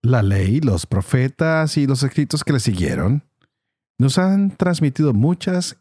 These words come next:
e importantes lecciones que hacen a Israel digno de elogio por su instrucción y sabiduría. Ahora bien, no basta con que los lectores se hagan sabios. Es necesario también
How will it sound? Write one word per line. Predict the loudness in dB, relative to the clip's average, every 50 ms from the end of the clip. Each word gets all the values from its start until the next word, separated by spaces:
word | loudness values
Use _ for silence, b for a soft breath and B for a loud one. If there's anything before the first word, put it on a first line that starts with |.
| _ -2
e | 0
importantes | 0 2 2 0 -2 -2 -2 -4 -2 0 0
lecciones | -2 -2 -4 -4 -2 -2 0 0 0 0 0 -2 -2 -4 -8 _ _ _
que | -8 -6 -4
hacen | -2 -2 -4 -4 -4 -2 -2 0
a | 0
Israel | -2 -2 -2 -2 0 0 0 0 -2 -4 -6
digno | -4 -2 0 0 2 2 2 2
de | 2 2
elogio | 2 0 0 -2 -2 -2 -2 0 0 -2 -6 _ -6
por | -4 -4 -4 -4 -6
su | -6 -4 -2 -2
instrucción | -2 -2 -2 -4 -6 -4 -2 -2 0 0 0 0 0 0 0
y | 0 -2
sabiduría. | 0 0 0 0 2 0 0 -2 -2 -4 -6 -6 -8 -10 _ _ _ _ _ _ _ _ _ _ _ _ _ _ _ _ _ _ _ _ _ _ _ _ _ -4
Ahora | -2 0 0 2 0 0 0
bien, | 0 0 -2 -4 -6 -10 -16 _ _ _ _ _ _ _ _ _ _ _ _ _ _ _ _ _ _ _ _ -10
no | -6 -6 -4
basta | -2 -2 -2 -4 -4 -2 -2 -2 0 0 -2 -2
con | -2 -2 -2 -2 -2
que | -2 -2 0
los | 0 0 -2 -2
lectores | -4 -4 -2 -2 -2 -2 0 0 -2 -2 -4
se | -4 -6 -4
hagan | -4 -4 -4 -4 -4 -4
sabios. | -2 -2 -2 0 -2 -2 -4 -6 -12 -18 _ _ _ _ _ _
Es | -2 0 0 2
necesario | 2 0 0 0 0 0 2 2 0 2
también | 0 0 2 2 2 0 0